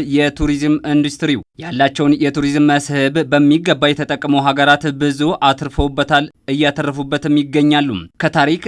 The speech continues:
እስከ ባህል፣ ከተፈጥሮ እስከ ሰው ሰራሽ የቱሪዝም ሀብቶች ባለቤት የሆነችው ኢትዮጵያ ከዘርፉ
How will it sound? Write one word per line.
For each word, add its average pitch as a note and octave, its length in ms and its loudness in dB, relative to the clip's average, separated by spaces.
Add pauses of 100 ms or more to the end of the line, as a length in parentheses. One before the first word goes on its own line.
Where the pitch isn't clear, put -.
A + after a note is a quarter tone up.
እስከ D3 300 -4
ባህል፣ C#3+ 360 2 (140)
ከተፈጥሮ D3 520 -2 (140)
እስከ D#3 300 -2
ሰው C#3+ 220 -2
ሰራሽ D3 460 0
የቱሪዝም D3 520 -2
ሀብቶች C#3+ 420 -4
ባለቤት D3 400 0
የሆነችው C#3+ 420 -2
ኢትዮጵያ C#3+ 400 -2 (300)
ከዘርፉ C3+ 500 -2